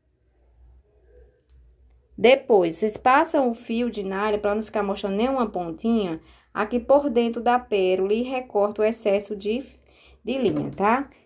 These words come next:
Então, vou só cortar aqui mais ou menos só pra mostrar pra vocês. Recorta, passa por dentro da pérola,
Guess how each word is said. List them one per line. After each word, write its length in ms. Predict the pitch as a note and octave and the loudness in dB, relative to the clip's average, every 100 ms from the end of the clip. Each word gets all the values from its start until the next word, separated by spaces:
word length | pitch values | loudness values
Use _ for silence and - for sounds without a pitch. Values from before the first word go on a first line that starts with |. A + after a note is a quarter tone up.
| _ | _
Então, 120 | G3 | -2
vou 140 | G3+ | 0
só 160 | A3 C4+ | 2 2
cortar 300 | C4+ B3+ A#3+ | 2 0 0
aqui 160 | A#3+ A#3 | 0 0
mais 240 | A3 A3 | 2 2
ou 60 | G#3 | 2
menos 160 | G#3 | 0
só 60 | A3+ | 0
pra 140 | A3+ | 2
mostrar 300 | A3 A3 A3 | 2 0 0
pra 160 | A3 G#3+ | 2 2
vocês. 460 | A#3 A#3+ D#3 D3 - - _ | 2 -2 -6 -6 -10 -12 _
Recorta, 680 | F3 E3+ - F#3+ G3+ G#3+ - | -8 -6 2 4 4 2 2
passa 320 | A3+ C4 C4+ | 0 0 -2
por 220 | B3+ A#3+ | -2 -2
dentro 280 | G#3 G3 F#3+ | 0 -2 0
da 160 | F#3+ F#3 | -2 -2
pérola, 680 | - D#3 D3+ D#3 G3 A#3+ | -2 -4 -2 0 0 0